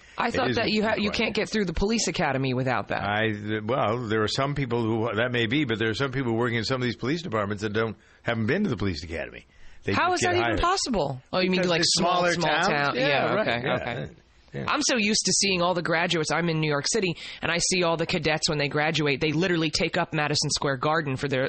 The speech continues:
Speaker 2: Yeah.
Speaker 1: <laughs> that's how many there are,
Speaker 2: Right.
Speaker 1: and they're all from the police academy, so I just assume everybody has to go through an academy of some kind.
Speaker 2: Speaking
Speaker 1: Maybe that's
Speaker 2: of
Speaker 1: part
Speaker 2: New
Speaker 1: of the
Speaker 2: York,
Speaker 1: problem.
Speaker 2: well, uh, to a point.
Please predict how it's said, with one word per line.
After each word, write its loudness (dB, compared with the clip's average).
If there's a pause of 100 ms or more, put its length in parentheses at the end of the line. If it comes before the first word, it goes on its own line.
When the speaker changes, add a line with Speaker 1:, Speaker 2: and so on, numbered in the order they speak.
(120)
Speaker 2:
Yeah. 0 (100)
Speaker 1:
<laughs> 0
that's 0
how 2
many 2
there 2
are, 2 (160)
Speaker 2:
Right. -2
Speaker 1:
and 0
they're 4
all 2
from -2
the -2
police 0
academy, 0
so 0
I 0
just -4
assume 0
everybody 0
has -2
to -4
go 0
through -2
an 0
academy -2
of -4
some -2
kind. -2 (240)
Speaker 2:
Speaking 0
Speaker 1:
Maybe 2
that's 2
Speaker 2:
of 0
Speaker 1:
part 2
Speaker 2:
New 2
Speaker 1:
of 2
the 2
Speaker 2:
York, 2
Speaker 1:
problem. 0 (600)
Speaker 2:
well, 2
uh, -2 (580)
to 0
a 0
point. -4